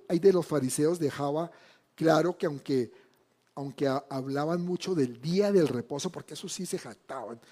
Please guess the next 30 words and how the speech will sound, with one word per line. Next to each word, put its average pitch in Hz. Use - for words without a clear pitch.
de 123
que -
había 120
que -
cuidar 120
el 120
día 117
de 113
reposo. 120
Es 175
más, 220
los 139
judíos, 143
para 110
ellos 175
es 156
algo 143
vital 147
todavía 143
el 131
sábado, 160
¿no? 165
El 120
cha-, -
el 139
Shabbat. 147
Es 123
algo 143
supremamente 165
importante 165